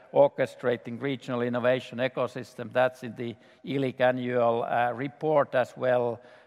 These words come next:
And now taking from what, uh, the Commissioner Moedas in charge of science, research and innovation. So what he has strongly given the message is the power is shifting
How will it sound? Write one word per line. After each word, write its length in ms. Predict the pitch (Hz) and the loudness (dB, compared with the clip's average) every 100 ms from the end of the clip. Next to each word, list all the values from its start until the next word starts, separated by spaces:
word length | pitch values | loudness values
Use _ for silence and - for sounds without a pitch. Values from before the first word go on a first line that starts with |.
| - | -4
And 160 | 113 | 0
now 200 | 127 135 | 2 2
taking 520 | 131 139 131 - 123 | 0 0 0 0 -10
from 260 | 117 127 123 - | -2 0 0 0
what, 380 | 135 123 - 147 | -2 -2 -2 0
uh, 240 | 127 123 | 2 2
the 140 | 117 | -2
Commissioner 640 | 117 131 131 135 - 127 127 | -6 -4 -4 -4 -4 -2 -2
Moedas 800 | 117 135 147 143 139 135 - - - - | 0 2 2 4 2 2 -4 -14 -20 -18
in 100 | 131 | -14
charge 380 | 110 131 127 - | 0 4 4 0
of 120 | 120 | -10
science, 540 | - 135 131 127 117 - | -2 2 2 2 -4 -8
research 540 | 123 - 120 120 - | -10 -6 -4 -4 -4
and 100 | 120 | -8
innovation. 560 | 120 113 127 127 - 113 - - _ | -6 -4 -4 -4 -6 -16 -18 -20 _
So 200 | 131 120 | -4 0
what 300 | 135 139 - | 2 0 -4
he 140 | 151 | -4
has 340 | 147 135 123 - - - | 0 2 0 -6 -20 -20
strongly 600 | - - 151 151 151 139 | -4 4 6 4 0 -2
given 380 | 139 131 131 120 | -2 -2 -2 -2
the 80 | |
message 640 | 120 135 135 - 120 - - | 0 2 2 0 -6 -8 -12
is 140 | 104 | -10
the 120 | - | -10
power 440 | 101 131 147 151 139 | -4 0 2 2 0
is 200 | 120 - | -4 -8
shifting 480 | 147 139 - 123 | -8 -8 -10 -10